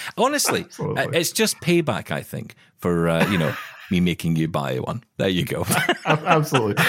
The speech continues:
Speaker 2: Absolutely. There we go. Although the, the, the beauty of the Orbit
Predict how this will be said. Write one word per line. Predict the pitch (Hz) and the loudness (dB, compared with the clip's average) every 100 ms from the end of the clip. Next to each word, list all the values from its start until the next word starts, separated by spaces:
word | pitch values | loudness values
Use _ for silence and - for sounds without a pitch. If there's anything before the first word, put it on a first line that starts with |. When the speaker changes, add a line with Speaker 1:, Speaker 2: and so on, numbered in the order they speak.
| - | 2
Speaker 2:
Absolutely. | 156 135 127 123 110 95 | 2 2 2 0 2 2
There | 107 | 2
we | 110 90 | 2 4
go. | 90 | 4
Although | 120 147 147 | 6 6 6
the, | 139 135 135 | 4 2 0
the, | - | 2
the | 131 | 0
beauty | 123 143 135 87 - - | 4 4 2 -2 -12 -4
of | 98 92 92 - _ - | 0 0 0 -6 _ -2
the | 92 90 | 0 0
Orbit | 92 80 78 - | 0 0 -2 -8